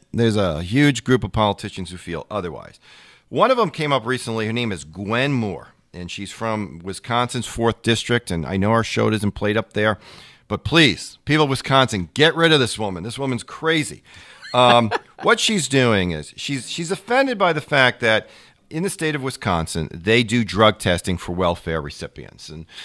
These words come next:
basically, because we use now the E B T cards, which are a lot easier way for people who are on public assistance to buy things,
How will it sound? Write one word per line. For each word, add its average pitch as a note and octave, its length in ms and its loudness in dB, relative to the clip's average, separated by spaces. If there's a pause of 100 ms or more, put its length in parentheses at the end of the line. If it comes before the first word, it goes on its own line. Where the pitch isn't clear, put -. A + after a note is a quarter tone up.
(180)
basically, B2+ 480 4
because A#2+ 400 0
we C3 100 -2
use A#2+ 260 0
now G#2 240 4
the F2+ 160 -2
E F#2 60 -2
B D#2+ 160 -6
T D3 240 2
cards, C3 540 2
which F#2+ 180 -6
are F2+ 120 0
a E2+ 60 0
lot G2 360 2
easier G2+ 420 -4
way F#2 240 0
for - 160 -10
people F2+ 360 -6
who E2 120 -8
are D2 140 -6
on A2 180 0
public G#2+ 300 -4
assistance F#2+ 480 -6
to - 80 -14
buy A#2 260 2
things, F2+ 400 -4